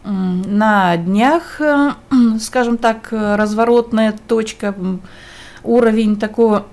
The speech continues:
<clears throat> такой поддержки сильной. И если мы дойдём до этого уровня, но закрепимся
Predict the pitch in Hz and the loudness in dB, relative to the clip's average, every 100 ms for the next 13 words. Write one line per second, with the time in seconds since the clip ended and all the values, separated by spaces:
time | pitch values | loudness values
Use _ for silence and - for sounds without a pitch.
0 | - 311 285 214 - - - - - - | 0 4 4 2 -8 -20 -20 -20 -20 -20
1 | - - 202 226 226 208 226 196 220 214 | -8 -4 -2 0 0 0 -2 2 0 0
2 | - 190 175 180 - - - - - - | -4 -6 -4 -8 -14 -20 -20 -20 -20 -20
3 | - - 233 202 180 170 175 - - - | -18 -8 -4 -2 -2 -4 -10 -18 -20 -20
4 | - - - - 262 285 311 302 247 277 | -20 -20 -20 -6 0 2 2 0 0 2
5 | 349 339 - 269 262 247 226 214 208 208 | 2 2 -2 0 2 2 2 0 -2 -4
6 | 233 247 214 190 214 214 202 190 190 196 | 0 0 0 -2 -2 -2 -2 -4 -6 -4
7 | 202 208 202 185 190 185 - 214 226 214 | -4 -2 -2 -2 -2 -4 -6 -4 -2 -2
8 | 175 180 202 208 214 214 196 180 190 170 | -2 -4 -4 -2 -6 -4 -4 -4 -4 -4
9 | 160 | -6